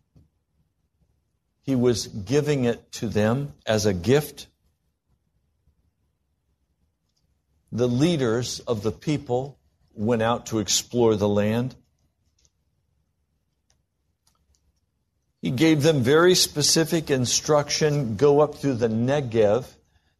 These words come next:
because the Negev is where Masada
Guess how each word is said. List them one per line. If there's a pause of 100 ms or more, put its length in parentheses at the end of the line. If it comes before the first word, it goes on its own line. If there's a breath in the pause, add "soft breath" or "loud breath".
(200)
because
the
Negev (1300)
is
where
Masada